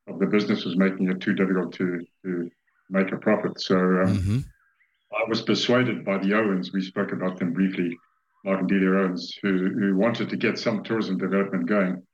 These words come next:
Speaker 1: Um, they invited me up there, and, um, that's how we, we started up with Mwaleshi. Nineteen ninety is the, is the
Speaker 2: Oh,
Speaker 1: first
Speaker 2: so
Speaker 1: year
Speaker 2: it
Speaker 1: we
Speaker 2: was,
Speaker 1: started.
Speaker 2: oh, yeah, that, that's much earlier, yeah, than, uh, than, than, than you opened up Tafika. And
Speaker 1: Yeah,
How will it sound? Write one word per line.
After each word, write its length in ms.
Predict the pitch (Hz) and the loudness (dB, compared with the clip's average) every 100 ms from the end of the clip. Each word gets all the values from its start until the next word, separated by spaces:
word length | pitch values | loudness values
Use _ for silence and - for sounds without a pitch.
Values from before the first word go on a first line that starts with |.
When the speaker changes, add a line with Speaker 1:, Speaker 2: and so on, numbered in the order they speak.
| _ _ _ _ _ - | _ _ _ _ _ -8
Speaker 1:
Um, 280 | 95 95 95 | -2 0 2
they 100 | 104 | 2
invited 380 | 95 101 95 90 | 4 2 2 0
me 100 | 95 | -2
up 160 | 92 | -2
there, 280 | 95 95 92 | 0 2 2
and, 160 | 92 92 | 2 0
um, 220 | 95 90 | -2 -2
that's 180 | 98 95 | -6 -6
how 160 | 104 101 | -2 0
we, 300 | 98 98 120 | 2 0 0
we 120 | 98 | -2
started 400 | 92 - 98 92 | -2 0 0 2
up 180 | 98 - | 0 0
with 160 | 95 92 | -2 2
Mwaleshi. 520 | 95 107 - 85 - _ _ _ _ _ _ _ _ _ _ _ _ _ _ _ | 4 4 2 -6 -10 _ _ _ _ _ _ _ _ _ _ _ _ _ _ _
Nineteen 400 | 95 101 113 101 | -4 -2 2 2
ninety 420 | 92 117 117 82 80 | 4 2 0 -4 -4
is 120 | 80 | -10
the, 100 | 85 - - | -10 -8 -6
is 100 | 95 | -4
the 40 | |
Speaker 2:
Oh, 120 | 98 120 | -2 0
Speaker 1:
first 100 | - | 2
Speaker 2:
so 140 | 110 | 4
Speaker 1:
year 100 | 117 | 2
Speaker 2:
it 20 | |
Speaker 1:
we 40 | 117 | 4
Speaker 2:
was, 140 | 131 - | 2 0
Speaker 1:
started. 220 | - 120 135 | -6 0 2
Speaker 2:
oh, 60 | |
yeah, 300 | 127 156 131 | 4 4 4
that, 240 | 107 120 - | 4 2 0
that's 200 | 123 - | -2 0
much 240 | 170 - | 0 2
earlier, 380 | 392 202 135 113 | 2 2 4 4
yeah, 200 | 107 104 | 4 4
than, 420 | 104 107 104 107 | 2 2 2 4
uh, 400 | 107 104 101 104 101 | 4 4 4 2 2
than, 280 | 107 104 | 2 2
than, 480 | 101 104 101 101 95 | 2 2 2 0 2
than 200 | 101 107 | 4 4
you 100 | 104 | 6
opened 300 | 104 101 110 | 4 4 4
up 160 | 104 - | 2 2
Tafika. 480 | 101 - 92 98 98 _ - - - _ 127 | 0 2 2 0 -2 _ -20 -20 -20 _ 0
And 340 | 147 156 151 | 4 4 2
Speaker 1:
Yeah, 140 | 113 | -2